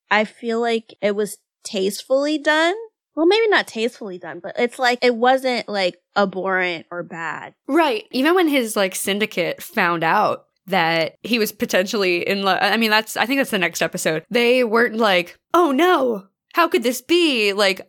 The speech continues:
Speaker 2: a man? Like, that's terrible. We need to fix this." It was just like, "Oh my God, what?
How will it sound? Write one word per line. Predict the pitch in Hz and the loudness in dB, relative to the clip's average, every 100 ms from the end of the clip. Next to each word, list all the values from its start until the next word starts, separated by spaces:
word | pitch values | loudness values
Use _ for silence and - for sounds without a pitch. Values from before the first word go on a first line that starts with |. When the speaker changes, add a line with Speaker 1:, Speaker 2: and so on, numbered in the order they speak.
| - | -2
Speaker 2:
a | 208 | -2
man? | 190 156 180 254 | -2 -2 0 0
Like, | 254 233 | 0 0
that's | 214 | -2
terrible. | - 269 320 269 202 | -2 0 2 2 0
We | 220 | 0
need | 226 | -2
to | 226 | -2
fix | 247 277 - | -2 -2 -2
this." | 180 | -2
It | 214 | 0
was | 226 | 0
just | 233 233 | 0 -2
like, | - 196 - _ _ - | 0 0 -2 _ _ -2
"Oh | 294 | 2
my | 294 | 2
God, | 254 294 196 | 4 2 2
what? | 185 220 320 | 0 2 0